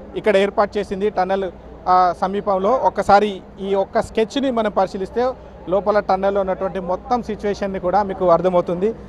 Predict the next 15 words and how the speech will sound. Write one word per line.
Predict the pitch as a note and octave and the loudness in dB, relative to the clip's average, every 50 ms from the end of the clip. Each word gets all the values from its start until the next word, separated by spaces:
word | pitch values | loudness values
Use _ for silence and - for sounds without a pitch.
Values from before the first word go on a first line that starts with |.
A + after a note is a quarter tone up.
| - - - - | -18 -14 -4 0
ఆ | F3 F3+ | 2 2
మొత్తం | F3+ F3+ F#3+ G#3 B3 A#3+ | 2 0 0 0 0 0
సిచ్యువేషన్ను, | - A3+ G3+ - A3 G#3 G#3+ A3 G3+ G#3 A3+ B3 C4 - - - E3+ | 0 -2 -2 0 0 0 2 0 0 0 0 0 0 -2 -4 -6 -6
ఎక్కడ | F3 - A#3 A#3 A3 | -2 2 2 4 4
ఏం | A3 A3 G#3+ | 4 2 2
జరుగుతుంది, | G3 A3 G3+ G#3 G3+ G3+ G3 G3+ A3+ G#3 | 2 2 2 2 0 -2 -2 -2 -2 -2
ఎన్ని | G3 G#3+ A3+ | -2 -2 -2
మీటర్ల | A3+ A3 G#3+ G#3+ G3+ G3+ G3+ | -2 -2 -2 -2 -2 -2 0
పరిధిలో | G3 G#3 G3+ F#3 G3+ G3+ G3+ | 0 0 0 0 0 0 0
ఏముంది | F#3+ F#3+ G3 F#3+ F#3+ F#3+ F#3+ | 0 0 0 -2 -4 -4 -2
అనే | F#3 F3+ | -2 -4
అంశానికి | F3 - F#3+ - - | -4 -6 -8 -8 -8
సంబంధించి | F#3 F3+ F3 F3 F3+ - A3+ G3+ | -6 -6 -6 -6 -6 -4 -4 -4
నేను | F#3 F3+ F3 | -4 -2 -4
మీకు | E3+ F3 - F#3+ E3 D#3 | -4 -2 0 0 0 0